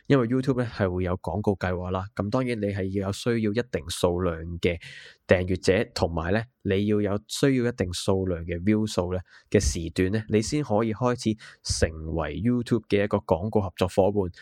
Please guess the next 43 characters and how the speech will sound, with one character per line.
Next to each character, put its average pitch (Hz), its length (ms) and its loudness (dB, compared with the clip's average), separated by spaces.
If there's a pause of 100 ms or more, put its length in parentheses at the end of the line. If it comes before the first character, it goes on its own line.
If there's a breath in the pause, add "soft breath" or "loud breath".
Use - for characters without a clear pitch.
(380 loud breath)
噉 135 60 -2
當 165 160 4
有 131 100 0
人 90 100 -4
睇 101 200 2
咗 127 100 2
你 120 60 2
嘅 107 100 2
廣 - 220 0
告 110 180 2
之 113 160 2
後 107 60 2
呢， 104 140 -4
你 95 160 -2
就 92 200 0
會 98 140 -4
可 95 80 0
以 110 120 0
產 95 240 -2
生 104 140 0
收 101 240 2
入 92 80 -2
㗎 - 160 -8
喇。 80 100 -8 (380 loud breath)
噉 131 160 6
呢 185 60 4
一 190 80 4
個 131 140 6
我 107 120 4
相 160 240 0
信 127 120 0
係 92 300 0
對 95 360 4
於 110 180 2
一 117 100 0
個 98 160 0
YouTube 113 480 0
製 90 220 2
作 87 200 -4
者 87 160 -2
呢 101 140 2
最 95 280 2
大 82 220 -4